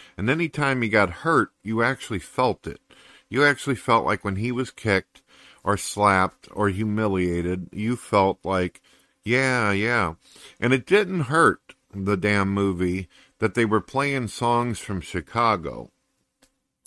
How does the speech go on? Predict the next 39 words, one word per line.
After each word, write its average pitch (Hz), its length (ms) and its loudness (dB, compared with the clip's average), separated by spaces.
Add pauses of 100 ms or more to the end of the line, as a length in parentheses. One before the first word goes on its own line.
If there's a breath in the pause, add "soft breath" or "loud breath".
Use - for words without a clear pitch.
and 98 200 -2
playing 123 300 2
all 113 140 4
these, 98 440 -2
like, 82 360 -4
badass 101 760 0 (300 loud breath)
rock 107 460 0
songs 87 580 -2
along 92 400 -2
with 87 160 -6
love 101 380 0
songs 85 500 -6
that 90 120 -6
were 95 180 -6
just, 95 340 -10 (1040 soft breath)
the 117 80 0
timing 147 580 0
was 127 200 -4
perfect, 113 800 -2
the 95 80 -2
music 117 500 -2
was 107 220 -4
good, 82 480 -2 (440 loud breath)
and 104 140 0
it 107 60 4
was 104 240 0
a, 95 320 2 (500)
the 110 120 -4
type 131 340 -2
of 139 60 -6
movie 104 360 2
that 87 180 -2
wasn't 113 400 -2
just 113 280 -8
about 95 300 0
karate, 92 720 2
but 92 160 -4
it 82 140 -8
was, 92 440 -4